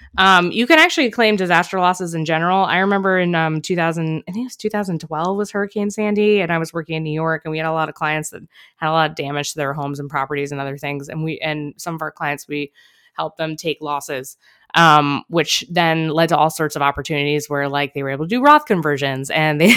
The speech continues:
<laughs> were able to take capital gains off the table, and they were also do, able to do all these fun things. So, um, that's something to consider if you really did suffer a loss this year. Um, use it to your advantage. Take the loss, um, but then also see where income lies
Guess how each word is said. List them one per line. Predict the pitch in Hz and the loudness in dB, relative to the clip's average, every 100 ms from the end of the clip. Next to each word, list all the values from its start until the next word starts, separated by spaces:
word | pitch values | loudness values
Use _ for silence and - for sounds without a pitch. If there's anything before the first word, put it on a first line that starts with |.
| - | 2
<laughs> | - | 2
were | - 233 | 4 6
able | 226 247 | 4 2
to | |
take | 262 269 | 0 0
capital | 269 269 | 2 2
gains | 277 285 285 | 2 4 6
off | 220 | 6
the | 185 | 4
table, | 175 165 147 | 0 2 2
and | 147 | -2
they | 160 | -2
were | 170 | 2
also | 185 190 | 2 2
do, | 185 196 | 0 2
able | 190 196 196 | 2 2 0
to | |
do | 190 | 2
all | 185 | 2
these | 180 175 | 0 -2
fun | 175 | -4
things. | 175 170 123 | 0 0 -2
So, | - 180 165 - - - - | -2 0 0 -6 -20 -10 2
um, | 190 185 175 165 | 6 6 4 2
that's | 180 185 | 2 2
something | 196 185 | 0 -2
to | 175 | -4
consider | 175 165 175 180 | -4 -2 2 4
if | 165 - | 4 2
you | 190 | 0
really | 175 170 170 | 2 2 2
did | 160 160 | 0 0
suffer | 160 156 | 0 0
a | 156 | 0
loss | 147 143 - | 2 0 0
this | 175 - | -6 0
year. | 208 220 - - - _ | 2 2 -2 -20 -20 _
Um, | 170 175 165 160 - | 6 8 6 4 0
use | 208 233 | 0 0
it | |
to | 220 | 2
your | 220 | 4
advantage. | 208 214 143 135 - | 4 2 0 -4 -2
Take | 202 190 | -2 0
the | 175 | 0
loss, | 151 156 220 - - | 2 4 4 2 0
um, | 175 165 | 2 2
but | 170 | 2
then | 180 185 | 0 2
also | 170 175 | 0 0
see | 175 185 | -4 -4
where | 160 151 | -2 -2
income | 170 175 190 202 208 175 | -4 -4 -2 -2 -4 -4
lies | 170 170 196 | 2 4 4